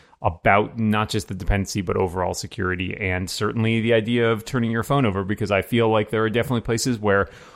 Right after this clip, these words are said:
police will take advantage of this and tell you, "Just hand your phone over with your driver's license on it. Unlock it for us." And you should never, ever, ever, ever do that. Never <laughs> give your phone locked or unlocked, if possible,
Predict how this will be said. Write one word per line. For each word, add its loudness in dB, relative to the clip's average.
police 4
will 0
take 2
advantage 4
of 2
this 0
and -4
tell 4
you, 2
"Just -2
hand 4
your 0
phone 2
over 2
with -4
your -8
driver's -2
license -2
on -6
it. -8
Unlock 4
it 0
for 0
us." -8
And -4
you -4
should -4
never, 8
ever, 2
ever, 2
ever 2
do 4
that. 4
Never 2
<laughs> -6
give 4
your 0
phone 2
locked 2
or 0
unlocked, 2
if -2
possible, -2